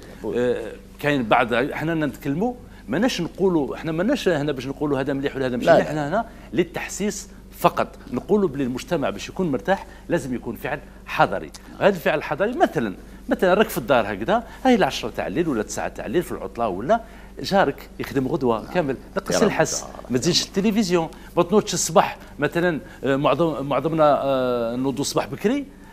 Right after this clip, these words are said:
Speaker 2: آه، نق-، كيما تنوض الصباح ماشي كيما الحس اللي يديروا الصباح ماشي كيما تاع اثناش، يعني هذا فعل حضري. ما تخليش حتى جارك يقول لك: "ديرك دير الحس"، ما، ولا، ولا، آه، مثلًا في ستاسيونمون، في ستاسيونمون هذه المرة حنا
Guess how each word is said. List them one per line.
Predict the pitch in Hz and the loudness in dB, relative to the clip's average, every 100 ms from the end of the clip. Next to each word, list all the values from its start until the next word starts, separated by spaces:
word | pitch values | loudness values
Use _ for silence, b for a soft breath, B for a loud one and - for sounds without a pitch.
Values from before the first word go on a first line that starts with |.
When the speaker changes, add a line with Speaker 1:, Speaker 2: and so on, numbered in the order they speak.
| B | B
Speaker 2:
آه، | 170 | -2
نق-، | 233 - 185 139 - - 147 | 0 -2 -6 -8 -16 -16 -4
كيما | 214 190 | 2 4
تنوض | - 135 | 4 0
الصباح | 123 127 180 | 0 2 2
ماشي | 175 - 233 | 2 -2 -2
كيما | 202 170 | 0 0
الحس | 135 - - | 0 -2 -2
اللي | 127 | -2
يديروا | 113 123 | 2 2
الصباح | 127 214 - | 0 -2 -2
ماشي | - 240 | -4 -4
كيما | 240 247 | -2 0
تاع | 247 | -2
اثناش، | 240 202 190 - B B - | 2 2 2 -2 B B 0
يعني | 247 269 B B | 2 2 B B
هذا | 196 185 | 0 0
فعل | - 117 | 0 -4
حضري. | - 165 143 123 95 B B | 0 0 2 2 -2 B B
ما | 240 | -4
تخليش | 247 233 - | -2 -2 -4
حتى | - 170 | 0 2
جارك | 123 139 117 | 4 0 0
يقول | 123 131 120 | -6 -2 -2
لك: | 120 | -4
"ديرك | 110 117 107 | -2 0 0
دير | 92 117 | -4 -4
الحس"، | 107 113 - - B B | -2 -6 -6 -12 B B
ما، | 117 117 | -2 0
ولا، | 117 120 123 123 120 B B - | 0 -2 -2 -2 -4 B B -4
ولا، | 123 120 117 135 139 135 131 | -2 0 0 2 6 8 6
آه، | 120 120 107 117 B B | 6 4 2 -2 B B
مثلًا | 123 151 131 | -4 -2 -2
في | - | -4
ستاسيونمون، | - 156 - 214 233 254 - - - - - - | -4 -4 0 2 4 4 2 -10 -20 -20 -14 -6
في | |
ستاسيونمون | 156 - 135 - 92 190 | -4 -2 -4 -4 -2 0
هذه | 131 110 | 2 0
المرة | 90 90 170 | 0 2 2
حنا | - 110 120 233 | 2 2 2 2